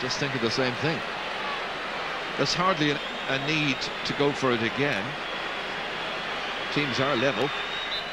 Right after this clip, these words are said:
He's content just to tap it over. Paul Flynn, a goal and six. I'm running out of space on my programme now with all the scores. <laughs> That is a mess so far.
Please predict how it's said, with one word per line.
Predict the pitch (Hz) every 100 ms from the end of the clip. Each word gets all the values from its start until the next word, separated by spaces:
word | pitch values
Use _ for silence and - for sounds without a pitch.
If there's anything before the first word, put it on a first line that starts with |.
| - - - - - - - - - - - - - - - - - - - 127
He's | 131 123 - 139
content | 123 151 127 -
just | 127
to | 139
tap | - 123 135
it |
over. | 120 131 120 104 - - - - - - - - - -
Paul | 160 147
Flynn, | 156 131
a | - - - - - - - - - -
goal | 135 147 143
and | 131 131 - -
six. | - - 120 - - - - - - - - - - - - - - -
I'm | 117
running | 131 123
out | 113
of | 113
space | - 131 120
on | 123
my | 120
programme | 113 143 135 117 107
now | 117 117
with | 113
all | 117
the | 113
scores. | 117 - 156 165 147
<laughs> |
That | 147
is | 143
a | 143
mess | 131 143 -
so | - 127
far. | - - -